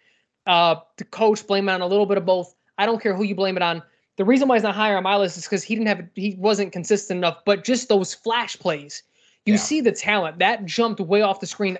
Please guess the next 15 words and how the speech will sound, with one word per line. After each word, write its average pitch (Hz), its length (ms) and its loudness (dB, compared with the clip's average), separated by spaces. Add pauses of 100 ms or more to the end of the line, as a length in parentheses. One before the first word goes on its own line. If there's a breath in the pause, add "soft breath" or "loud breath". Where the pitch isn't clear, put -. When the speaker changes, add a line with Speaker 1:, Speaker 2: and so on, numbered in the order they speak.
(100)
Speaker 1:
I 214 100 4
don't 254 200 -2
know 214 200 0
if 165 100 -8
Mitch 202 300 -4
even 190 220 -4
made 180 140 0
a 165 60 0
handful 202 560 -6
of 170 120 -6
throws 165 260 0
like 156 220 0
that, 160 320 0 (840)
you 196 100 2
know, 165 180 2